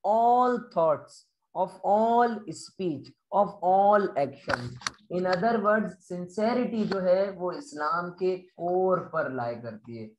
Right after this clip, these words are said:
Sincerity lies at the core of Islam।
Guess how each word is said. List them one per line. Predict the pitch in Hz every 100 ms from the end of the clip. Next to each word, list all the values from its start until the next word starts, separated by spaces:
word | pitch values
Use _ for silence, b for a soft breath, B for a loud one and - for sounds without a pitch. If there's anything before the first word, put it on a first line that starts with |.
| _ _ 151
Sincerity | 160 185 185 185 208
lies | 175 143 139 170 185 170
at | 170 143
the | 151 143 147
core | 156 147
of | 135 180 - - _ _ _ 131
Islam। | - 135 123 110